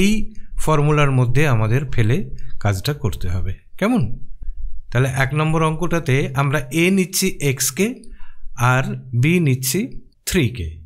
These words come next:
কেমন? a is equal to x আর b is equal to three। তাহলে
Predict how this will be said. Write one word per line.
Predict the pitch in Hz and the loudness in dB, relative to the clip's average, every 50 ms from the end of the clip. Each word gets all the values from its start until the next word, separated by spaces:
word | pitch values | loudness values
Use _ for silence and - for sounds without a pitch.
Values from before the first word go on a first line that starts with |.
| - - - | -20 -10 -4
কেমন? | - 196 247 262 175 98 - - - - - _ - - - - - - - - - - - _ - _ _ _ - - _ - - - - - - - _ _ - - - 135 143 | -2 -2 0 0 -2 -2 -4 -8 -14 -20 -20 _ -20 -20 -20 -20 -20 -20 -20 -20 -20 -20 -20 _ -20 _ _ _ -20 -20 _ -20 -20 -20 -20 -20 -20 -20 _ _ -8 -4 -2 0 2
a | 147 160 180 170 - 139 | 0 0 0 -2 -4 -2
is | 127 127 131 | -2 -2 -2
equal | 127 143 135 135 127 135 | -2 -2 -2 -2 -2 -2
to | 131 127 - - 120 127 139 - | -4 -4 -2 0 0 0 0 -2
x | 131 - - - - - - - - - 117 113 | -6 -8 -8 -10 -10 -12 -18 -12 -4 -2 0 0
আর | 117 165 196 - - - - - - - - - - - - 110 107 | 0 -2 -4 -8 -14 -20 -20 -20 -20 -20 -20 -18 -14 -10 -6 -2 0
b | 113 117 127 165 - 135 127 | 2 2 2 0 -2 -4 -4
is | 117 101 110 107 | -2 -2 -2 0
equal | 98 104 98 98 - | 0 0 0 -2 -2
to | 135 175 - - | -6 -8 -8 -8
three। | - - 95 78 78 - - - - - - - - - - - - - - - - - | -6 -4 -4 -4 -6 -8 -14 -20 -20 -20 -20 -20 -20 -20 -20 -18 -14 -14 -14 -14 -12 -4
তাহলে | - 123 117 | 0 0 0